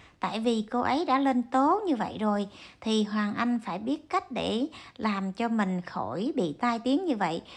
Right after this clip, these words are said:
Còn nếu như Hoàng Anh im luôn thì đó là cái cách chọn lựa của Hoàng Anh. Nhưng ở đây thì mình muốn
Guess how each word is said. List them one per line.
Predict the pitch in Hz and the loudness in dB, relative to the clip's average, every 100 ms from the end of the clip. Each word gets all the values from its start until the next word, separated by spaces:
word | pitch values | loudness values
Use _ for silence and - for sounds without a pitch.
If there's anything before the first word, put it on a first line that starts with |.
| - | -8
Còn | 226 220 | 0 4
nếu | 247 320 | 6 4
như | 370 294 254 | 6 6 6
Hoàng | 220 202 | 4 2
Anh | 233 240 | 0 0
im | 262 262 254 | 2 6 6
luôn | 262 247 | 6 2
thì | 220 - | 0 -2
đó | 180 226 330 | 0 0 0
là | 294 196 180 - - - | 2 0 -2 -10 -16 -6
cái | 269 | -2
cách | 349 349 - | -2 -4 -6
chọn | - 190 | -6 -2
lựa | 190 165 - | -2 -2 -2
của | 226 | -2
Hoàng | 226 202 - | -2 -4 -2
Anh. | 226 214 - _ - - - - - 269 | -2 -2 -6 _ -20 -20 -18 -18 -4 4
Nhưng | 302 302 | 6 6
ở | 262 254 | 6 4
đây | 285 294 254 - - | 4 4 2 -4 -6
thì | 233 214 | 0 2
mình | 208 202 196 196 | 2 2 0 2
muốn | 226 277 330 | 6 6 4